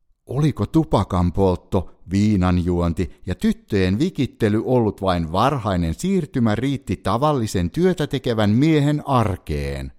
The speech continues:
Renval käveli baarikaapille. Se oli täynnä yksinkertaisia,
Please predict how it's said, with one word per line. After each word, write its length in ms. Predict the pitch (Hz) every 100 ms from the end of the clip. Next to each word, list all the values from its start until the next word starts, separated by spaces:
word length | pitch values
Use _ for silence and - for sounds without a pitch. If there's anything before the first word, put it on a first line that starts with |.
| _ _ _ _ _ _ _ _ _ _ _ _ _ _ _ _ _ _ _ _ _ _ _ -
Renval 540 | 160 180 101 82 80
käveli 460 | - 92 87 80 78
baarikaapille. 1200 | 101 143 120 95 87 78 71 - 69 65 65 60 - _ _ _ _
Se 140 | 95
oli 160 | 90 80
täynnä 440 | 101 101 98 90
yksinkertaisia, 1120 | 90 120 - 101 - 98 98 104 92 90 95